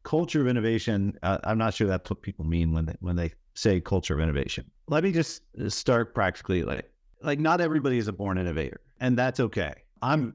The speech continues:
probably not, strictly speaking, a born innovator. Over the last couple of years, I've gotten really into the teachings of, uh, Patrick Lencioni, who, Five Dysfunctions of a Team,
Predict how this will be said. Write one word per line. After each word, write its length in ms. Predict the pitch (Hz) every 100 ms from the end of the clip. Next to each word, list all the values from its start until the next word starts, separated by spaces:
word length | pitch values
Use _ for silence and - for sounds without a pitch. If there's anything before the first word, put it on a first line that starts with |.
| -
probably 400 | 131 120 110 110
not, 260 | 104 98
strictly 440 | - - 117 - 101
speaking, 500 | - 117 - 92 80 -
a 100 | 104
born 260 | 95 104
innovator. 480 | 92 82 82 69 - _ _ -
Over 220 | 127 165
the 80 | 143
last 220 | 123 -
couple 180 | 127 113
of 80 |
years, 480 | 101 104 107 101 - -
I've 180 | - 107
gotten 240 | 123 120 110
really 480 | 104 113 107 92 -
into 800 | 120 123 117 123 113 107 98 -
the 100 | -
teachings 460 | 101 123 104 113 90
of, 220 | 107 87 - -
uh, 100 | 101
Patrick 400 | - 107 98 -
Lencioni, 640 | 104 98 95 92 95 92
who, 200 | 95 90 - _ - - - -
Five 160 | 123 117
Dysfunctions 460 | 104 - 107 110
of 120 | 92 95
a 40 |
Team, 680 | 85 104 98 98 95 95